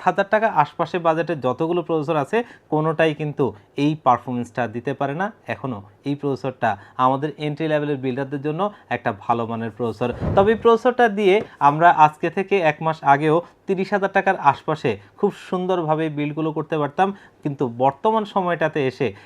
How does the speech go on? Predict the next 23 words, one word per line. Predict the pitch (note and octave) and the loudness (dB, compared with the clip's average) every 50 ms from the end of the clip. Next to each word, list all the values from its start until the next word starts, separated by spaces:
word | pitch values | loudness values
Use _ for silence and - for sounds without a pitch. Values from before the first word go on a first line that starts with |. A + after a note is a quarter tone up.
| - - D3 | -8 -4 -4
এটা | D3 E3 D#3+ D3+ | 0 2 2 2
আসলে | D3 - D3+ D3 C3+ | 2 0 -4 -4 -2
একদমই | B2+ B2 B2+ C#3 C#3 C#3 C3 B2+ | -4 -2 -4 -2 -2 -2 -2 -4
মুশকিল | C3 B2 - - D3 C3+ B2 B2+ | -6 -8 -8 -8 -8 -6 -4 -6
ব্যাপার | B2 C3 C3 A#2+ A#2+ | -4 -4 -4 -4 -2
হয়ে | C3 B2+ C3 | -4 -2 0
দাঁড়িয়েছে, | B2 B2+ C3 C3 C3 - - G#3 G#3+ G#3+ - - _ - | 0 0 0 -2 -2 -2 -2 -2 -2 -4 -8 -6 _ 4
কারণ | D#3 E3+ G#3 G3+ F#3+ F3 | 4 4 4 2 0 0
মনিটর, | E3 F3+ F#3+ F#3+ F#3+ A3+ A#3 A#3+ C4 - _ - B2 | 0 2 2 2 4 4 4 4 2 -4 _ -4 2
র্যাম, | C#3 D3 D#3+ F3+ D#3 D#3+ D3+ | 2 4 4 2 0 -2 -4
এসএসডি | D#3 - E3 E3 D#3+ F#3 G#3+ A#3 A#3 - _ - - | -2 -2 -6 -4 -2 -2 -2 -2 -4 -8 _ -8 0
সব | - C#3 C3+ - - | 0 0 0 0 -6
কিছুর | D3+ - E3 D3 C3+ B2+ | -6 -4 -4 -4 2 4
দামই | C3 B2+ B2+ B2+ A2 G2 - - - A#2+ | 4 4 4 2 -2 -6 -10 -4 0 0
আকাশ | B2 - C3+ B2 - - | 0 2 0 -2 -2 -4
ছোঁয়া। | - A#2+ A2 G#2+ G2+ - - - - - F3+ | -6 -4 -4 -4 -4 -4 -4 -4 0 4 4
তবে | F#3 F#3 A3+ - E3+ | 4 4 4 4 4
আমরা | F3+ G3 G#3+ A3+ F#3+ F#3+ - - - F3+ | 4 6 8 8 8 8 6 6 4 4
আজকে | - - - A#3+ A#3 - | 4 4 0 -2 2 2
চেষ্টা | G3+ - - G#3+ E3 E3 | 0 2 2 2 2 2
করেছি | E3+ E3+ F3+ E3+ - A#3+ C4 C4 - - _ - A#2 G#2 A#2+ | 2 0 0 0 0 -2 -2 -2 -4 -12 _ -14 -4 4 8
বাজেটের | C3 C#3 D3 C#3+ F#3 F#3+ F#3+ A#3 A3 F#3+ F3 | 8 8 8 6 4 2 2 2 2 2 2
মধ্যে | E3+ E3 D3+ - D#3+ C#3+ | 0 0 0 0 -2 -2